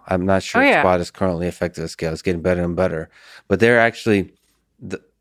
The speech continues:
Speaker 1: the thing they, they did is an interesting decision. Perhaps Tesla will end up doing the same thing, which is Spot is supposed to be a,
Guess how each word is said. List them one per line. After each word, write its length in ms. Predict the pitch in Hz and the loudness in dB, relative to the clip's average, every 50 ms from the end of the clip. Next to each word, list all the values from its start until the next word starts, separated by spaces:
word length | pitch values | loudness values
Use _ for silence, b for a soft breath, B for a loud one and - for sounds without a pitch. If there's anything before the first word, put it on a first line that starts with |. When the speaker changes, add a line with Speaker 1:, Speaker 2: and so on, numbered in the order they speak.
| _ _ | _ _
Speaker 1:
the 160 | 104 101 98 | -10 -10 -10
thing 340 | - - - 127 139 151 143 | -10 -2 0 2 2 4 4
they, 220 | 127 123 117 101 | 4 4 2 2
they 300 | - - 104 98 101 98 | 0 -6 -4 -2 -2 -2
did 380 | 92 87 101 98 92 85 82 - | 0 0 0 2 2 2 -2 -4
is 160 | - 95 - - | -6 -10 -6 -6
an 80 | 104 - | -6 -4
interesting 500 | - 120 113 - - - - 113 107 95 | -4 -6 -6 -6 -8 -8 -4 -4 -4 -4
decision. 600 | - 92 - - 85 82 80 82 82 85 82 - b b b b b b b _ | -4 -6 -6 -6 -6 -6 -4 -6 -8 -8 -10 -12 b b b b b b b _
Perhaps 440 | - 92 - - 113 113 104 - - | -2 -2 0 0 0 0 -2 -2 -2
Tesla 280 | - 104 - - 101 | -2 -2 -2 -2 -2
will 180 | 98 95 90 76 - | -2 -2 -2 -4 -6
end 200 | - 98 92 87 | -6 -6 -4 -4
up 120 | 90 82 80 | -4 -4 -2
doing 180 | 90 92 90 | -4 -2 -2
the 80 | 85 82 | -4 -6
same 280 | - - 92 85 85 | -6 -6 -4 -4 -4
thing, 420 | 82 - - 90 85 82 82 80 - b b b b b b b b b b | -6 -6 -4 -4 -2 -2 -4 -8 -10 b b b b b b b b b b
which 240 | - 98 - - - | -10 -10 -8 -6 -6
is 100 | 92 - | -6 -6
Spot 800 | - - - - - _ 120 117 120 123 123 120 117 - - - _ _ _ _ _ _ _ _ _ _ _ _ | -6 -8 -8 -10 -4 _ 2 4 6 6 6 4 2 0 -2 -8 _ _ _ _ _ _ _ _ _ _ _ _
is 260 | 101 101 98 95 90 | 0 0 0 0 -2
supposed 400 | - - 87 - 101 98 - - | -6 -10 -2 0 0 0 0 0
to 80 | - 98 | -4 -4
be 380 | 85 90 95 95 92 90 90 82 - - | -2 0 0 2 2 2 2 0 -2 -4
a, 220 | - 92 87 80 | -6 -4 -4 -4